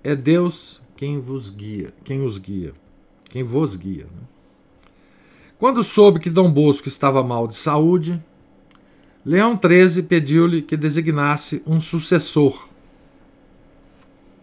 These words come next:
para continuar a obra, né? Leão treze estava preocupado, né? Com a continuação da obra.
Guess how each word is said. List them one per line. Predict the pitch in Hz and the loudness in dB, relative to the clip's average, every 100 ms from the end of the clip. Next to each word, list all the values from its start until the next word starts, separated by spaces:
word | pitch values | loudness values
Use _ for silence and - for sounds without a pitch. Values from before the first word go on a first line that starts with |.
| _ _ - _ | _ _ -20 _
para | 135 | -8
continuar | 147 135 151 135 156 | -6 -6 -6 -2 -2
a | 143 | 0
obra, | 123 110 | -4 -6
né? | 104 139 - _ _ _ - 294 - - - - | -10 -12 -18 _ _ _ -20 -20 -20 -20 -18 -8
Leão | 135 | -6
treze | 135 160 190 | -2 2 2
estava | - 147 | 0 -4
preocupado, | 123 131 - 120 101 87 - - _ _ - - | -4 -6 -6 -6 -8 -14 -20 -20 _ _ -20 -16
né? | 107 135 139 - - - - - | -8 -8 -8 -14 -20 -20 -20 -6
Com | 135 | -4
a | 127 | -2
continuação | 131 - 127 117 - 123 | -4 -4 -6 -6 -6 -6
da | 113 | -6
obra. | 98 95 87 | -4 -6 -8